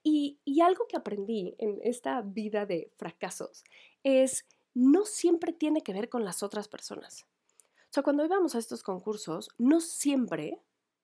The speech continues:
y voy a ser muy clara, no siempre, sí muchas veces, pero no siempre, las otras personas eran mejores.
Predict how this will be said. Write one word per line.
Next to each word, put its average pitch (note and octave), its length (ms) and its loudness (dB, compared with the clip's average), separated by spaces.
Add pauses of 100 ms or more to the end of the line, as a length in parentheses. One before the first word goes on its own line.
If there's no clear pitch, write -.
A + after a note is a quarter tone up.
(380)
y F3 160 -6
voy E3+ 220 -4
a F3 60 -6
ser F3 180 -8
muy G3 200 -6
clara, D3 300 -6
no A#3 340 0
siempre, F3 800 -4
sí - 220 -8
muchas D#3 300 -4
veces, A#2 160 -10
pero - 160 -14
no F#3+ 140 -4
siempre, - 520 -8 (400)
las B3+ 180 -2
otras D#4+ 220 -4
personas C4+ 380 -4
eran C#4+ 220 0
mejores. - 600 -8